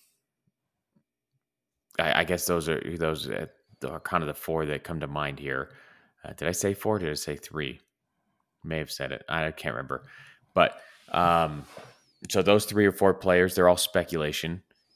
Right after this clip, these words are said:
And then you have U S L guys, right? Danny Musovski is, is the guy. Uh, we saw the budget numbers come out this, this week, and they were paying Kenneth Vermeer more than almost anybody on the team.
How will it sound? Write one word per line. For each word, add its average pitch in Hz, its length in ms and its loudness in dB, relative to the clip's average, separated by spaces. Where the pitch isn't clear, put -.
And 82 180 -2
then 90 460 2
you 92 160 -2
have 92 240 0
U 90 180 0
S 95 140 2
L 107 160 8
guys, 69 360 -2
right? 82 300 0
Danny 82 220 -4
Musovski 87 800 2
is, 76 240 -10
is - 160 -14
the 67 100 -16
guy. 65 320 -2
Uh, 71 340 -2
we 80 120 -2
saw 85 180 4
the 80 80 0
budget 87 340 4
numbers 87 280 0
come 87 200 -4
out 80 200 -2
this, 80 240 -2
this - 280 -8
week, 82 220 -4
and 82 100 -4
they 76 120 -4
were 78 80 -6
paying 85 440 -4
Kenneth 87 280 -2
Vermeer 90 360 0
more 85 260 0
than 78 180 -4
almost 78 380 -6
anybody 85 340 -2
on 78 120 -2
the 71 40 -12
team. 107 440 -6